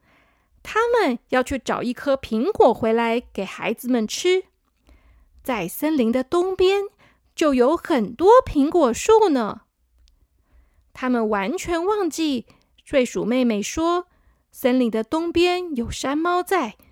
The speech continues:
可千万不要去啊！”于是睡鼠爸爸和睡鼠妈妈就出门了。但是到了天快亮的时候，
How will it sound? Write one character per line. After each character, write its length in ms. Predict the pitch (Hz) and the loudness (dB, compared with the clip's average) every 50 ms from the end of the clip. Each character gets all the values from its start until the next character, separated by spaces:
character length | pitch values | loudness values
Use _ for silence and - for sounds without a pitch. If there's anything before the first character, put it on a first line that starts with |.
| _ _ | _ _
可 220 | - - - 233 190 | -12 -4 -2 -2 -2
千 240 | - - - 381 440 480 480 | -2 -4 -2 2 4 4 4
万 220 | 480 440 403 349 | 4 2 0 0
不 140 | - 277 294 | -2 0 0
要 180 | 349 370 349 | 2 2 2
去 360 | 330 - - - 440 440 427 370 | 0 -2 0 2 2 4 4 4
啊！” 360 | 302 254 240 175 104 - - _ _ _ _ _ _ _ _ _ _ _ _ _ _ _ _ _ _ _ _ _ _ _ _ _ _ | 2 2 0 -2 -4 -6 -12 _ _ _ _ _ _ _ _ _ _ _ _ _ _ _ _ _ _ _ _ _ _ _ _ _ _
于 240 | - 233 254 285 311 | -2 0 0 0 0
是 400 | - - - 427 403 339 277 - _ _ _ _ _ | 0 2 4 4 4 4 0 -2 _ _ _ _ _
睡 300 | - - - 349 285 262 | -8 -2 0 0 0 0
鼠 160 | - 233 196 | 0 -2 -4
爸 220 | - - 254 240 | -2 0 -2 0
爸 180 | 233 233 220 208 | 0 -2 -4 -4
和 240 | 202 - 254 240 240 | -4 -4 -4 -4 -4
睡 220 | - - 247 208 | -2 -2 -2 -2
鼠 180 | 202 - 214 - | -4 -6 -8 -6
妈 240 | - 240 285 339 370 | -4 -2 -2 0 0
妈 340 | 370 381 320 254 214 208 202 _ | 0 0 0 -2 -2 -6 -8 _
就 220 | - 240 214 190 | -4 -2 -2 -2
出 300 | 190 - - - 339 359 | -4 -6 -6 -4 -4 -2
门 260 | 349 311 226 202 220 233 | -2 -2 -2 -2 -2 -2
了。 280 | 277 269 - - _ _ _ _ _ _ _ _ _ _ _ _ _ _ _ _ _ _ _ _ _ _ _ _ _ _ _ _ _ | -2 -2 -4 -6 _ _ _ _ _ _ _ _ _ _ _ _ _ _ _ _ _ _ _ _ _ _ _ _ _ _ _ _ _
但 240 | - 285 277 247 240 | -6 -4 -2 -2 -2
是 340 | - - - 269 262 254 240 | -4 -4 -4 -2 -2 -2 -2
到 200 | 233 - 233 226 | -2 -2 -2 -2
了 160 | 208 196 196 | -2 -2 -4
天 260 | - - - 254 247 | -6 -6 -6 -4 -4
快 240 | 262 - 277 262 220 | -4 -4 -4 -4 -2
亮 300 | 240 320 381 403 392 330 | -2 0 0 0 0 -2
的 80 | 269 262 | -4 -4
时 160 | - - 240 | -4 -6 -8
候， 460 | - - 294 294 277 254 240 254 | -6 -4 -2 0 0 0 -2 -4